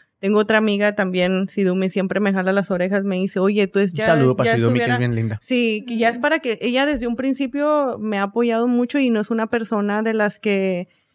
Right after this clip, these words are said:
Speaker 1: que tratan de que tengas menos, al contrario, ella te ayuda a crecer mucho, mucho, mucho.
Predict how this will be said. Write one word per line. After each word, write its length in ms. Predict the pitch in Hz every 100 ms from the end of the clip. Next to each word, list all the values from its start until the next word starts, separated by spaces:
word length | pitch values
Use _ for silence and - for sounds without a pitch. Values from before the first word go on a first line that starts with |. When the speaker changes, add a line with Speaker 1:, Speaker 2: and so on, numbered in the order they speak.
| _
Speaker 1:
que 220 | - 214 202
tratan 480 | 208 202 214 226
de 140 | 220 220
que 120 | 196
tengas 380 | 190 196 202 202
menos, 400 | 208 190 185 190
al 120 | 190
contrario, 640 | 208 202 196 196 196 175 - _ -
ella 240 | 202 220
te 60 | 254
ayuda 300 | 233 196 208
a 60 | 214
crecer 440 | 202 196 196 190
mucho, 440 | 202 202 202 208 190
mucho, 380 | 190 196 190
mucho. 420 | 190 185 175 175